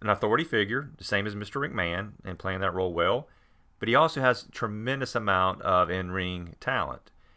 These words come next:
and in-ring experience. I'm loving what I'm seeing with him and Kevin Owens right now. Yes, a little bit of a reboot from the Mister McMahon Stone Cold feud, but I like it. And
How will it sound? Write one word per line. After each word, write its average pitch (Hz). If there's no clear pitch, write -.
and 98
in-ring 95
experience. 95
I'm 156
loving 131
what 92
I'm 85
seeing 92
with 85
him 87
and 92
Kevin 101
Owens 98
right 76
now. 71
Yes, 120
a 117
little 117
bit 120
of 104
a 101
reboot 110
from 104
the 98
Mister 101
McMahon 98
Stone 101
Cold 98
feud, 120
but 113
I 123
like 190
it. -
And 123